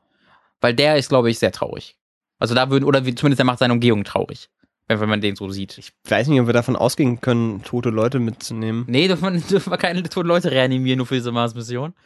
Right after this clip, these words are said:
Speaker 2: Mhm.
Speaker 1: Guck mal, die Leiche von Michael Jackson, das ist sehr, das ist sehr ru-, beruhigend und traurig machend. Wenn wir die Leiche von Michael Jackson mitnehmen, das ist doch eine gute, gibt's irgendeinen super guten Typ, der gestorben ist? Ähm, wir nehmen die Leiche von, wir nehmen Prince Leiche mit. Wir nehmen die Leiche von Prince mit.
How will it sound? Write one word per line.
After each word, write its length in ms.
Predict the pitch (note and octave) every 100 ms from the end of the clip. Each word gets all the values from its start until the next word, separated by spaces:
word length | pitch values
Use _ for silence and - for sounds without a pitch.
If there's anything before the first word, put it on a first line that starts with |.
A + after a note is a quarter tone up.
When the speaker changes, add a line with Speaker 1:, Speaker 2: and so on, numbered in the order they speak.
| -
Speaker 2:
Mhm. 180 | D3+ B2+
Speaker 1:
Guck 60 |
mal, 80 | F#3
die 60 | F#3
Leiche 320 | D#3+ B3+ A#3
von 100 | E3+
Michael 220 | C3 B2+
Jackson, 140 | B2 C3
das 120 | A3
ist 120 | G#3+
sehr, 200 | F#3+ E3 - -
das 120 | F3+
ist 140 | G3+ D#3+
sehr 180 | E3+ D#3+
ru-, 160 | C#3+
beruhigend 480 | A#2+ B2+ A#2 A2 A2
und 120 | A2+
traurig 320 | - A#2 A2+
machend. 240 | A2 G2+ G2+ - -
Wenn 80 | C#3
wir 60 |
die 60 | D3
Leiche 380 | C#3+ D3+ G#3 A#3
von 140 | G#3+
Michael 240 | F3+ F3+ E3
Jackson 260 | F3 - A#2+
mitnehmen, 360 | G#2 G#2 F#2 F#2+ _ _ -
das 140 | A3
ist 100 | -
doch 60 | E3
eine 120 | B2+
gute, 140 | A#2 - - _
gibt's 200 | - E3+
irgendeinen 320 | F#3 F#3+ F#3+ D3
super 260 | F#3 G#3+
guten 180 | F#3 F#3
Typ, 160 | - F3+
der 100 | D3+
gestorben 360 | D3 D#3+ C#3 G#2
ist? 240 | G#2 - _ _ _
Ähm, 280 | - C3 C3
wir 80 | C3+
nehmen 240 | D#3 G3+
die 100 | F3
Leiche 460 | D3+ D3+ G3 - G3
von, 500 | - E3+ F3 F3 F3+ - _ -
wir 100 | E3
nehmen 240 | A3 G#3+
Prince 380 | - A3 G#3+ -
Leiche 260 | D3+ C3+ G#2+
mit. 220 | G2 - _ _ -
Wir 100 | C3+
nehmen 160 | D#3+
die 80 | E3+
Leiche 320 | D#3 E3 F#3
von 180 | F#3+ E3
Prince 320 | - E3 D#3 -
mit. 160 | G#2+